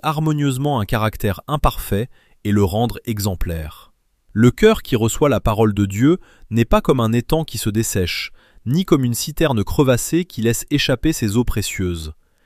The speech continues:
Il est comme un cours d'eau qui descend de la montagne, alimenté par des sources intarissables,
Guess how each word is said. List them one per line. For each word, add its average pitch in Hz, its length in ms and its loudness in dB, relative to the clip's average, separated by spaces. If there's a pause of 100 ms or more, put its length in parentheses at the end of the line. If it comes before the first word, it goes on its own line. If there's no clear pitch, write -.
(380)
Il 127 160 4
est 165 80 10
comme 120 180 2
un 104 100 2
cours - 300 -2
d'eau 127 240 4
qui - 160 -14
descend 113 380 -2
de 110 40 2
la 98 120 2
montagne, 90 580 -4 (420)
alimenté 151 540 2
par 117 200 0
des 104 100 0
sources - 480 -2
intarissables, 98 800 -4